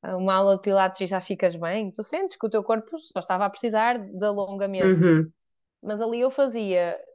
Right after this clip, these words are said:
Speaker 1: pilates, eu dormi-, comecei a dormir, tipo, onze horas para tentar perceber se o meu cérebro reagia a esse
Speaker 2: Uhum.
Speaker 1: descanso. Eu acordava sempre mais cansada do que aquilo que me deitava. E comecei a perceber,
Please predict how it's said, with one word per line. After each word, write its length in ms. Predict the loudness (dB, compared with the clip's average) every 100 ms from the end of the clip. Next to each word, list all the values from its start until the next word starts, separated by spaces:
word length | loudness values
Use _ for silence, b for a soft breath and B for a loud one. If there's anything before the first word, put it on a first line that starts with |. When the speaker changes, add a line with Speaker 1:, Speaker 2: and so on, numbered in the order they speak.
| -20 -6
Speaker 1:
pilates, 680 | 0 2 2 0 -8 -18 -4
eu 180 | -4
dormi-, 480 | -2 -6 -6 -8 -8
comecei 420 | -8 -10 -4 0 0
a 60 |
dormir, 600 | 0 -2 -2 -2 0 -2 -4
tipo, 400 | -12 -6 0 0
onze 260 | 0 0
horas 420 | 2 4 2 -2 -6 -8
para 160 | -6
tentar 400 | -2 -4 0 0
perceber 520 | -2 -8 -8 -2 -2 -2
se 240 | -6 -8
o 40 |
meu 200 | -4 -4 -6
cérebro 500 | -4 -4 -2 -6 -10 _ _ _
reagia 720 | -8 -2 0 0 -4 -2 -2
a 60 | -2
esse 220 | -4 -8
Speaker 2:
Uhum. 80 | _
Speaker 1:
descanso. 540 | -8 -2 -2 -2 -10 _ b b
Eu 120 | 0
acordava 340 | 0 0 0 -2
sempre 300 | -4 -4 -4
mais 180 | -4 -4
cansada 460 | -4 -2 0 0 -2
do 60 |
que 80 | -6
aquilo 220 | -6 -6
que 80 | -6
me 60 | -4
deitava. 600 | -4 -4 -4 -4 -4 -14 _ _ _ _ -8
E 80 | -6
comecei 280 | -6 -4 -4
a 40 |
perceber, 380 | -4 -12 -4